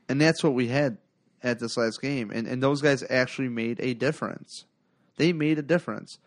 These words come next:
Then you get a nice contribution for Justin Hunter. Catches the ball, and he's not known to do that, but Tyrod put it where it needed to be.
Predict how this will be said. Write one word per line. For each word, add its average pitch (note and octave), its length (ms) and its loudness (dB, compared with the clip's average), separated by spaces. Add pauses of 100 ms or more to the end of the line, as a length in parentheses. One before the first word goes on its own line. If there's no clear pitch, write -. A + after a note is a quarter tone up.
(240)
Then D3+ 100 -2
you G3 60 0
get G#3 140 6
a F3 60 4
nice F3 240 2
contribution F3 720 0
for B2+ 180 -4
Justin C3+ 380 0
Hunter. C#3 400 0 (3000)
Catches D#3 420 4
the C3 80 4
ball, C#3 520 4
and C3 120 0
he's C3 160 -4
not D3+ 320 2
known C3+ 260 2
to B2 80 -2
do C3 220 0
that, B2+ 280 0
but B2+ 220 0
Tyrod E3 440 2
put E3+ 180 4
it C#3 80 2
where D3 160 2
it C#3+ 40 -2
needed D#3 200 -2
to B2 60 -4
be. D#3 360 -4